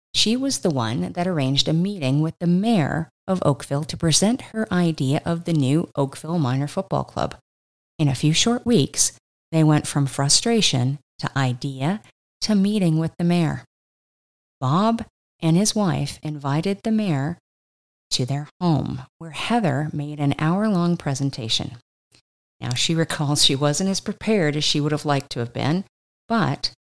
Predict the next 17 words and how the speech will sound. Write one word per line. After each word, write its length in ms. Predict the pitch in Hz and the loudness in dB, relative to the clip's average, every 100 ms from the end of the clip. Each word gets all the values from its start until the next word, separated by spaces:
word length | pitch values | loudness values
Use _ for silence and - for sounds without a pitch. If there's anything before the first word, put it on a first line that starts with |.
| _ - | _ -2
the 80 | 151 | 2
mayor 400 | 202 233 139 143 | 4 4 2 2
not 200 | 147 139 | 0 0
only 240 | 139 139 | 0 0
provided 500 | 131 135 131 127 123 | -2 -2 -2 -2 -2
his 140 | 127 | 0
support, 600 | - 139 - 254 240 170 - | 0 0 -2 -2 0 0 0
but 140 | - | -4
said 320 | - 170 160 | -4 -2 -2
he 400 | - - 196 254 | -2 -4 -2 -2
would 180 | 262 165 | -4 -6
provide 460 | - 151 139 147 156 | -2 0 2 2 2
a 60 | |
football 520 | 113 - 160 - 135 127 | -2 -4 -4 0 0 0
field 520 | - 127 - - - _ _ _ _ - | -2 -2 -2 -4 -8 _ _ _ _ -6
built 400 | 214 - 87 - _ - | -2 0 -2 -10 _ -2
if 360 | 247 175 - | 0 2 -2